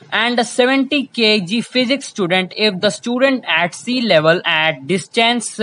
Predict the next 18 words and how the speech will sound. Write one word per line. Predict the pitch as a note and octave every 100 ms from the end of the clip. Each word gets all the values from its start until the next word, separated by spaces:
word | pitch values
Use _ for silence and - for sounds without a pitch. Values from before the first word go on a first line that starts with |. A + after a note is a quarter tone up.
| G#3+
of | F3 E3+ E3+ F#3+
six | - A#3 G#3+
point | - F#3 F3+ F3+ _
three | F#3+ A3+ G#3+
eight | D#3+ D#3+ E3 _ _ _ -
into | E3+ F3 F#3 F#3 F3+ G3 F3 G#3 G#3+ - _
ten, | G#3 G#3 A#3 A3+
uh, | A#3 B3 - F#3
to | F#3
the | F3+ E3
power | F#3 F3+ F#3
six | F#3 G#3 A3 -
meter | E3+ D3+ F#3
from | - D#3 D#3 C#3
Earth | B2+
center. | - G#3 G#3 D3 A2 _ _ _
Now, | D#3+ G3+
guys, | G#3+ A#3 A#3 G3 A3 A#3+